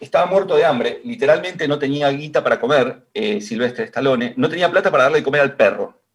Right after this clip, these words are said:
Eh, entonces va a buscar trabajo de empleador, de, perdón, de, de actor, y lleva en su bol-, bolsillo un, ¿cómo es?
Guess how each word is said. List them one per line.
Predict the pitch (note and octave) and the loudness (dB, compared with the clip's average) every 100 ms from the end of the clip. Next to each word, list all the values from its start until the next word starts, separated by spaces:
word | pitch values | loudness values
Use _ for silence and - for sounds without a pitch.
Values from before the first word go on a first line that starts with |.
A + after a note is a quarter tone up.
| _ _ _ _ _ _ _ _ _ _ _ | _ _ _ _ _ _ _ _ _ _ _
Eh, | A#2+ A#2+ A2+ A2+ A#2 - | -4 0 2 0 -2 -4
entonces | B2+ G#3 G#3 | -4 0 2
va | |
a | F#3+ | 2
buscar | G3 G#3+ - | 2 0 2
trabajo | D#3+ G3+ G3+ | 0 0 0
de | D#3 | 0
empleador, | C#3 C3 B2+ D#3 C3+ - - B2 | 0 2 4 4 4 0 -10 -4
de, | B2 A#2 | -2 0
perdón, | C3+ C#3+ C#3 A2 A2 | 0 4 4 2 -2
de, | A2+ A2 G2+ - | 0 0 -4 -4
de | |
actor, | A#2 - F3+ F3 - | -4 0 0 -2 -6
y | D3+ | -4
lleva | C4 B3 | 2 4
en | G#3+ | 4
su | - F3+ E3 E3 D3+ | 0 -6 -6 -6 -4
bol-, | E3 E3 | -4 0
bolsillo | C#3+ D#3+ A3+ G#3 G3+ F3 E3 | 0 0 -2 0 2 2 -2
un, | D#3+ D3+ C#3+ C3+ B2+ B2 A#2+ | -6 -8 -4 -4 -4 -6 -6
¿cómo | F#3 | -4
es? | A#3+ - - | -4 -6 -20